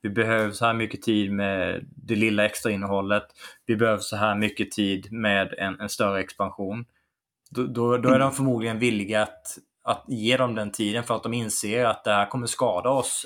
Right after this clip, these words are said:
Speaker 1: väldigt mycket om det fortsätter så här. Eh, så vi får nog helt enkelt sticka, sticka till de här resurserna, de, den tiden och pengarna som krävs för att, för att det här ska bli en stor säljare igen.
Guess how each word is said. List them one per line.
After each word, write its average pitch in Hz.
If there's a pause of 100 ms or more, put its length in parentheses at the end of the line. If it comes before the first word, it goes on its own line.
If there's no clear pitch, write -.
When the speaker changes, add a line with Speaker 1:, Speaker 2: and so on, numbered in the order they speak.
Speaker 1:
väldigt 104
mycket 110
om 98
det 101
fortsätter -
så 151
här. 104 (920)
Eh, 101
så -
vi 123
får 131
nog 110
helt 107
enkelt 101
sticka, -
sticka 120
till 98
de 135
här 117
resurserna, 101
de, 98
den 98
tiden 98
och 95
pengarna 95
som 101
krävs 104
för 104
att, 98 (800)
för 120
att 107
det 117
här 110
ska 104 (320)
bli 104
en 107
stor 120
säljare 101
igen. 101